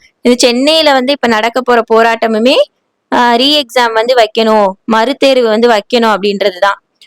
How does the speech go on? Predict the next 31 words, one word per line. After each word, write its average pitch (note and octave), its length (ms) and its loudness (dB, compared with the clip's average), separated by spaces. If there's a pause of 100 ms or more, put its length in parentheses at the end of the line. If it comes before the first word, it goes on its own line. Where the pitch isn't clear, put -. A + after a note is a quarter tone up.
(100)
So B3+ 160 0
நீங்க D#4 400 0
வந்து B3 340 0
இப்ப B3+ 260 0
வந்து A3+ 580 2
எக்ஸாம் A#3+ 380 -2
எழுதிருக்கீங்க, G#3+ 840 0 (300)
உங்களுக்கும் C4 600 0
வந்துட்டு A#3+ 380 0 (420)
லைக், G3+ 580 0
இது G#3+ 140 2
வந்து A#3 280 0
சரியில்ல, A3 580 0
நம்மளுக்கு G3+ 360 -4
ஒரு G#3 240 2 (360)
ரீ - 20 2
எக்ஸாம் A3+ 480 0
நடக்காதா G#3+ 580 0
அப்படின்ற A#3+ 540 2 (280)
ஏக்கத்தோட A#3 460 0
இருந்தீங்கன்னா, A3 500 0
எல்லாருமே A#3+ 520 -2
சேர்ந்து B3 460 0
பண்ணா A3+ 280 -2
கண்டிப்பா A#3 680 -4 (500)
ஒரு A3 460 4
வெற்றி A#3+ 300 0
வந்து B3 200 0
கண்டிப்பா A3 360 0
வந்து G#3+ 200 -2
கிடைக்கும். G#3 580 -2